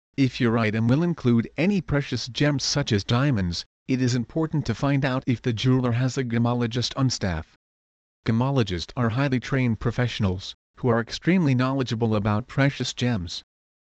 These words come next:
They can advise you on how to properly select the right gem and setting for your special item.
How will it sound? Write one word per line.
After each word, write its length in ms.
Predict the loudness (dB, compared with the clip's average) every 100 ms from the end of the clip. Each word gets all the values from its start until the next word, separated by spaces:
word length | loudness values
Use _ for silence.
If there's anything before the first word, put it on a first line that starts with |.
| _ _
They 280 | -4 0 0
can 180 | 2 2
advise 500 | 2 0 0 0 0
you 140 | 0
on 240 | 2 0 -2
how 300 | -2 -2 -2
to 120 | -4
properly 520 | -4 -4 -2 -2 -2
select 400 | -2 -4 -4 -2
the 80 | -2
right 280 | 0 -2 -2
gem 320 | -2 0 -2 -4
and 160 | -4
setting 380 | -2 0 0 -2
for 180 | 0 0
your 140 | 2
special 480 | 0 -2 -4 -4 -4
item. 340 | -2 0 -2